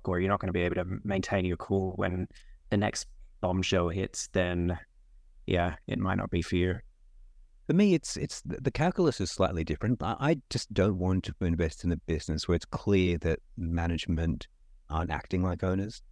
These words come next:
Speaker 2: I, I
Speaker 1: Yeah.
Speaker 2: completely agree with what you said
Speaker 1: We're
Speaker 2: before, Graham, that there are other, there seem to be obvious alternatives. The, the business is sitting here with an enormous asset base. And instead of trying to monetize that asset base, which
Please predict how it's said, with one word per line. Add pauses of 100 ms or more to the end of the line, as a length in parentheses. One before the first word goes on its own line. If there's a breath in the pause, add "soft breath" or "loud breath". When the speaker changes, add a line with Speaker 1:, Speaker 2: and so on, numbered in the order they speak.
(480)
Speaker 2:
I,
I
Speaker 1:
Yeah.
Speaker 2:
completely
agree
with
what
you
said
Speaker 1:
We're
Speaker 2:
before,
Graham,
that
there
are
other, (140)
there
seem
to
be
obvious
alternatives.
The, (180)
the
business
is
sitting
here (380)
with
an
enormous
asset
base. (540)
And
instead
of
trying
to
monetize
that
asset
base,
which